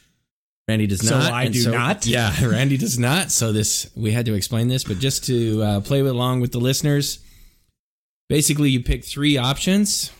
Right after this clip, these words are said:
Speaker 1: One you marry, which is you love it, you're gonna keep it.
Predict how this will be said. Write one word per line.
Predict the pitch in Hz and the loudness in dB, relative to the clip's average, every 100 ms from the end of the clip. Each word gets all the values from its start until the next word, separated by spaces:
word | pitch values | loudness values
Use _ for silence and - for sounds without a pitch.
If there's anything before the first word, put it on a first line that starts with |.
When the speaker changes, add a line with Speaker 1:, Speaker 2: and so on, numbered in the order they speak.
| _ | _
Speaker 1:
One | 110 120 139 131 | -4 0 2 2
you | 120 | 2
marry, | 113 135 180 | 2 2 2
which | 135 104 | 0 0
is | 113 107 98 98 | -2 0 -2 -2
you | 98 | -2
love | 92 117 | 0 0
it, | 175 - | -2 -4
you're | 101 | -4
gonna | 98 92 | -2 -2
keep | - 160 208 | 0 -2 -2
it. | - | -6